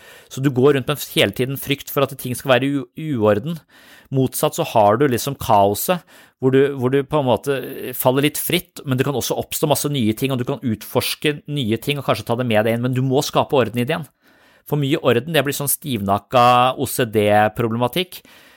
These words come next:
For mye kaos ender i psykosen. Så, så du har det nevrotiske og det psykotiske på hver sin side. Så du kan ha nevrotisk patologi,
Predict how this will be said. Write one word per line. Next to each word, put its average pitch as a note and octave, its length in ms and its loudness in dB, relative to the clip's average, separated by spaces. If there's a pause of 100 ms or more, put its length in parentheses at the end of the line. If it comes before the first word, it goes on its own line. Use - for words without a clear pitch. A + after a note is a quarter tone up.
(180)
For D3 140 0
mye B2 180 2
kaos B2 540 2 (160)
ender A2 260 2
i G#2 120 -2
psykosen. G#2 560 -6 (440)
Så, C3 320 2
så C#3+ 160 -4
du C3 80 4
har A#2+ 160 6
det B2+ 160 2
nevrotiske B2+ 640 0
og C3 120 2
det A2+ 80 -6
psykotiske A#2+ 720 -2
på C3 120 2
hver G#2 160 4
sin C3+ 160 -4
side. B2 400 -2 (540)
Så B2+ 140 -6
du B2 100 2
kan C#3+ 140 2
ha A#2 100 4
nevrotisk B2+ 580 0
patologi, D3 380 0